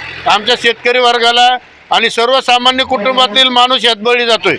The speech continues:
कुठला काय पुढाऱ्याचा बळी जात नाही त्याच्यात, किंवा कुठल्या आमदार असेल किंवा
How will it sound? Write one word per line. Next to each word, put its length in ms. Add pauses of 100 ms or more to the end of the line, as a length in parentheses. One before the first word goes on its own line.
(480)
कुठला 280
काय 160
पुढाऱ्याचा 580
बळी 260
जात 220
नाही 180
त्याच्यात, 260 (480)
किंवा 140
कुठल्या 320
आमदार 340
असेल 340
किंवा 280